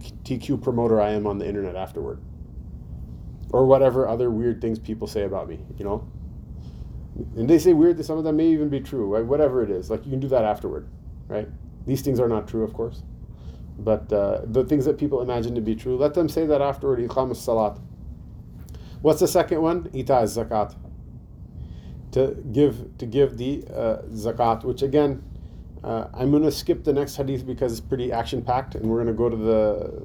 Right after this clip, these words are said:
the, but it's a very long hadith. I don't know if we'll be able to finish it. I wanna have, like, an, an hour just on that hadith itself. But, uh, we'll talk about, like, the shenanigans that happen with zakat in this country a little bit, why this is not the thing to mess with.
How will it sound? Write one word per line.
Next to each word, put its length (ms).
the, 260
but 100
it's 140
a 20
very 220
long 260
hadith. 240
I 80
don't 120
know 40
if 140
we'll 80
be 100
able 180
to 80
finish 280
it. 160
I 60
wanna 180
have, 120
like, 180
an, 100
an 240
hour 260
just 240
on 120
that 120
hadith 300
itself. 400
But, 340
uh, 140
we'll 160
talk 300
about, 280
like, 200
the 80
shenanigans 800
that 360
happen 320
with 140
zakat 320
in 40
this 140
country 420
a 40
little 200
bit, 200
why 260
this 240
is 40
not 160
the 80
thing 160
to 80
mess 220
with. 240